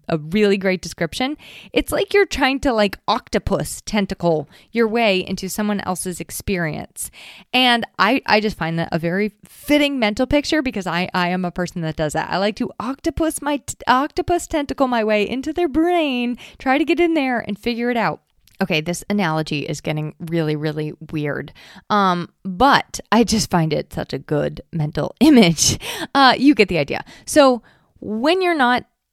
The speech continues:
in their brain, uh, don't make it your business to try to get in there. When in doubt, ask,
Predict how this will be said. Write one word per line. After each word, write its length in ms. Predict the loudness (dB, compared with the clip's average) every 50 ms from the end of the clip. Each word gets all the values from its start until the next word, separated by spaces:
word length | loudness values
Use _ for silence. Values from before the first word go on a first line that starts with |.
| _ 0
in 260 | 2 2 4 4 4
their 160 | 2 2 0 0
brain, 560 | -4 -6 -6 -4 -4 -2 -2 -2 -2 -4 -8 _ _ _ -2 0
uh, 180 | 2 2 2
don't 220 | 4 4 4 4 6
make 200 | 2 0 2 0
it 100 | 0 2
your 140 | 2 2
business 460 | 4 4 2 2 2 0 -2 -2 -2 -4
to 140 | -4 -4 -4
try 360 | -2 -2 -4 -2 0 0 0
to 100 | 0 0
get 160 | 0 2 2
in 160 | 4 4 4
there. 420 | 4 2 2 2 0 -2 -4 -8 _ _ _ -4
When 300 | -4 -2 0 0 0 0
in 160 | 0 -2 0
doubt, 380 | 2 2 4 4 4 2 2 2
ask, 460 | 0 0 0 -2 -6 -14 -16 -20 -20